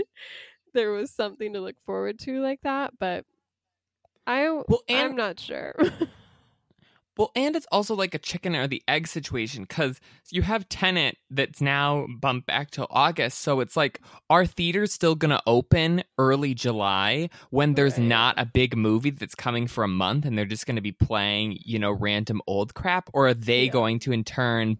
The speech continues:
Speaker 2: bump their dates back again, which then will cause Tenet to bump its date again?
Speaker 1: Yeah.
Speaker 2: It's just,
Speaker 1: Well,
Speaker 2: yeah,
Speaker 1: and
Speaker 2: it's
Speaker 1: it's
Speaker 2: a question.
Speaker 1: interesting 'cause, like, drive-in theaters have been doing so well this, these few months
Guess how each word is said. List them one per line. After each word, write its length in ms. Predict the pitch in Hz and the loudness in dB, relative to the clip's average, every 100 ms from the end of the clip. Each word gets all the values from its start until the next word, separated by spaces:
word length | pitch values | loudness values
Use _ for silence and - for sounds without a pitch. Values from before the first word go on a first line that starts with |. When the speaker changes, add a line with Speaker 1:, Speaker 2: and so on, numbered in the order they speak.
| - | 0
Speaker 2:
bump 280 | 110 107 101 | 0 0 -2
their 340 | 101 120 139 | 0 2 2
dates 380 | 131 98 87 - | 2 0 -2 -6
back 340 | - 90 95 | -2 0 -2
again, 380 | 98 92 92 95 | -4 -2 0 0
which 200 | 95 101 | -2 -2
then 260 | 117 104 104 | -2 -2 0
will 100 | 104 | -4
cause 400 | - 98 87 - | -2 -2 -2 -4
Tenet 340 | - 139 120 - | -4 -4 -4 -10
to 60 | |
bump 300 | - 90 82 _ | -4 -4 -4 _
its 240 | 160 - | -4 -2
date 240 | - 104 87 | -4 -2 -2
again? 420 | 85 82 - 87 - - | -4 -4 -6 -10 -16 -10
Speaker 1:
Yeah. 180 | 214 185 | -8 -4
Speaker 2:
It's 200 | 131 160 | -4 -4
just, 400 | 180 135 - - _ _ _ _ - - - - | 0 -2 -2 -14 _ _ _ _ -20 -20 -6 2
Speaker 1:
Well, 140 | - | 4
Speaker 2:
yeah, 80 | 320 | 6
Speaker 1:
and 20 | 349 | 4
Speaker 2:
it's 120 | 466 | 2
Speaker 1:
it's 0 | |
Speaker 2:
a 60 | - | 2
question. 680 | 262 262 247 - 240 226 226 | 0 0 0 -2 -2 -2 -4
Speaker 1:
interesting 20 | |
'cause, 320 | 233 214 202 | -4 -4 -2
like, 380 | 208 196 190 - _ | -4 -4 -8 -18 _
drive-in 640 | 214 220 254 302 226 196 190 _ | -4 0 0 0 -2 -6 -12 _
theaters 340 | 202 196 190 202 | -6 -4 -6 -8
have 120 | 190 | -10
been 140 | 190 | -6
doing 280 | 190 190 190 | -4 -4 -8
so 220 | - 202 | -6 -6
well 560 | 180 196 226 196 185 - | -4 -4 -2 -4 -8 -12
this, 460 | 196 196 185 - - _ | -10 -8 -8 -12 -20 _
these 320 | 208 190 180 | -14 -12 -12
few 200 | - 190 | -6 -6
months 360 | 185 180 202 - | -4 -8 -10 -16